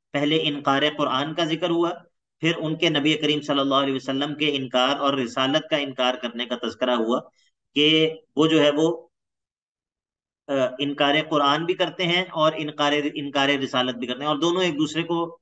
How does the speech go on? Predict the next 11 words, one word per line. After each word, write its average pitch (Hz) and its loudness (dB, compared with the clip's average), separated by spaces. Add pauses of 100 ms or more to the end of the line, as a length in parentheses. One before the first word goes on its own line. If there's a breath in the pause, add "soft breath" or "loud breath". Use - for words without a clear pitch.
(120)
जो 139 2
है 143 4
वो, 147 0 (420)
अ, 123 0
ये 120 0
दोनों 156 2
इनकार 143 0
लाजिम 139 2
व 156 0
मलजूम 123 -2
है। 95 -12